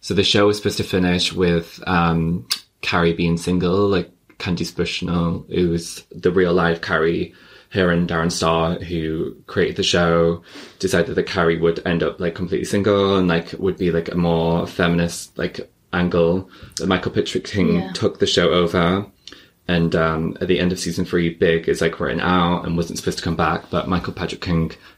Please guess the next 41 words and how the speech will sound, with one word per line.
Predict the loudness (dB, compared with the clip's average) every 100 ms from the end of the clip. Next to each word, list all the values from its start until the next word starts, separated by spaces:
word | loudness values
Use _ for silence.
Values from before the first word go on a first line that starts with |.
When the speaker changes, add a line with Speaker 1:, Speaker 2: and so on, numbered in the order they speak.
| -4
Speaker 1:
decided | 0 2 2 0
to | 0
make | 0 0
the | 0
show | 0
more | 0 0
of |
a, | 0
like, | -2 0
a |
romantic, | 0 2 0 -2 -4 -10 -2
romantic | 2 2 2 0 -2
comedy | 0 2 2 2 0 -4 -12 -18 -16 -18 -16 -4
and | 2 2 2 -2 -12 -20 -2
brought | 0 0 0
Big | -4 0
back, | 0 2 0 -2 -10 -6
kind | 0 0
of |
changed | 0 -2 0 2 2 0
the, | -2 -4
like, | -4 -4 -2
dynamic | 0 2 0 0
of |
the | 0
show. | 2 2 2
And | 0
I |
think | 0 -2 0 -4 -4
Sarah | -4 0 0
Jessica | 0 -2 -4
probably | -2 -2
had | -4 -6 -18
quite | -8 -2
a | 0
lot | 0
of | 0
involvement | 0 2 0 0 0
in | 0
that | 2 0 0
'cause | -6 -6